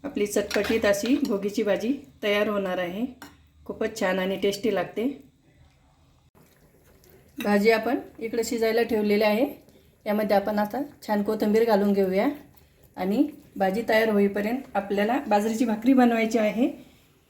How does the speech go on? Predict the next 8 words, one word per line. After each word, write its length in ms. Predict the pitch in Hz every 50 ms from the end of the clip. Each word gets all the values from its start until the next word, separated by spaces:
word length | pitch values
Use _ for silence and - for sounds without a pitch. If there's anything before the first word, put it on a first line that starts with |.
| _ _ _
भोगीची 360 | 214 220 214 214 240 240 247 247
भाजी 280 | 226 208 202 202 240
म्हटलं 420 | 226 226 240 240 240 226 214 214 220 220 - - - _ _
की 120 | 233 226
बाजरीची 460 | 233 208 202 202 202 226 240 233 254 240
भाकरी 260 | 220 208 - 226 226
ही 120 | 220 226
आलीच. 400 | 226 220 214 208 196 185 - -